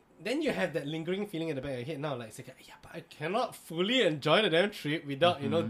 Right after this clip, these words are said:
Speaker 1: doing the certain things." Like, okay, but
Speaker 2: Mm-hmm.
Speaker 1: anyways, anyways, so, so there's kind of, like, that part of things, right?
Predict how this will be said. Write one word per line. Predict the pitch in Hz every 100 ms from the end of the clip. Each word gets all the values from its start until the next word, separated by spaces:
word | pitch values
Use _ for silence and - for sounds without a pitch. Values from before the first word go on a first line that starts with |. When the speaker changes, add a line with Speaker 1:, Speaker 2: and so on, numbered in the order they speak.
| 139
Speaker 1:
doing | 156
the | 135
certain | - 131 135
things." | 139 131
Like, | 127
okay, | 165
but | 185 113
Speaker 2:
Mm-hmm. |
Speaker 1:
anyways, | 202 247 151
anyways, | 135 120 131 - - - - _ _ _ _
so, | - 285 -
so | - 277
there's | 180 160
kind | - - 202 185
of, | 120
like, | 113 113
that | 127 117
part | - 165 131
of | 117
things, | - 113 110 -
right? | 107 117